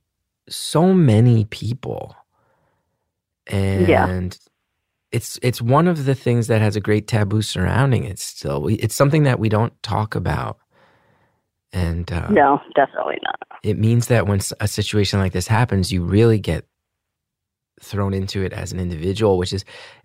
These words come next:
Speaker 1: which is such a shame because it's that, it's the taboo that creates that, because there's not really, uh,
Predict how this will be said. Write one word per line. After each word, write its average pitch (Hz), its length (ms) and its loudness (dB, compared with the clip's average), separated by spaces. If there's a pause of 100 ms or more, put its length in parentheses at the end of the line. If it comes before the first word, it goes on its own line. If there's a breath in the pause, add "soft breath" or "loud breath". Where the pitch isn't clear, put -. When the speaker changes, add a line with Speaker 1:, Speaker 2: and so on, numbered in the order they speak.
(180)
Speaker 1:
which 123 260 2
is 120 100 2
such 147 220 2
a 135 40 2
shame 127 300 4
because 107 260 0
it's - 140 -10
that, - 320 -2
it's 101 180 -4
the 110 100 2
taboo 110 460 4
that 104 180 2
creates 101 540 -2
that, - 200 -6
because 90 260 -8
there's 92 180 -6
not 104 320 0
really, 98 400 0
uh, 95 260 -4